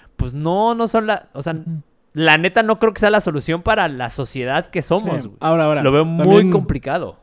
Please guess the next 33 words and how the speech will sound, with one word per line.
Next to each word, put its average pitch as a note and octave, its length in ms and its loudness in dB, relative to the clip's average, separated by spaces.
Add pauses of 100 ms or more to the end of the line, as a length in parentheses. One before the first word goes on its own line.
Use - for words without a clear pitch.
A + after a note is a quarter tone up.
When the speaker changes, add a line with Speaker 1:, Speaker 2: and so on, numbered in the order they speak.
(400)
Speaker 2:
Sí, F3+ 220 2
también F#3+ 300 4
yo A#3+ 80 2
creo A#3 120 4
que, G#3 240 0
o C3+ 60 -8
sea, C#3+ 140 -6
sí, A3+ 500 -2 (920)
sí - 160 -4
está D#3 500 -2
esa C3 460 -4
ideología G2+ 400 -10
así A2 120 -14
más A2 260 -14
de A2+ 100 -14
izquierda, A2 580 -14
más A2 180 -14
radical, B2+ 460 -8 (880)
pero G#3 380 6
siento F3+ 380 0
que D3 140 -2
no D3 760 2
haríamos C#3+ 320 0
justicia B2+ 540 -6
al G#2 160 -6
tema B2+ 260 -6
del G#2+ 160 -8
ambiente A#2 420 -6
si B2 160 -12
nos A2+ 140 -12
enfocamos B2 500 -6
en E3 120 2
eso, E3+ 260 0